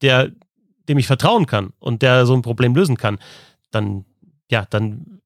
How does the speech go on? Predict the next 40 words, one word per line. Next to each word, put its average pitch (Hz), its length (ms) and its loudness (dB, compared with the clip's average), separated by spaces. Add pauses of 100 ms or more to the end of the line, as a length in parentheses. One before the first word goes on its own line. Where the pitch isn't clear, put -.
wird's 127 380 -6
auch - 300 -2
keinen 147 360 2
geben 160 300 2
oder 139 360 0
Leute, 143 460 0
werden 147 720 -2
Leute 147 280 2
nicht 160 120 0
dazu 151 200 0
ermutigt, 156 560 0
die 139 180 -8
Dinge 139 180 2
anzusprechen, 123 540 -2
wenn 123 120 2
sie 120 120 -2
wissen, 143 240 0
sie, 123 140 -2 (160)
die, 117 220 -4 (320)
sie 123 160 -2
sind 127 180 0
nicht 147 180 -2
nur, 139 460 4
sie 123 200 -2
werden 135 160 2
da 131 60 2
nicht 131 180 0
nur 131 280 4
nicht 127 160 -2
ernst 156 240 -2
genommen, 170 280 4
sondern 127 360 2
ihnen 117 200 -2
werden 117 180 2
sogar 104 200 -4
Steine 156 300 2
in 92 80 -4
den 95 100 -4
Weg 90 160 -10
gelegt. - 340 -12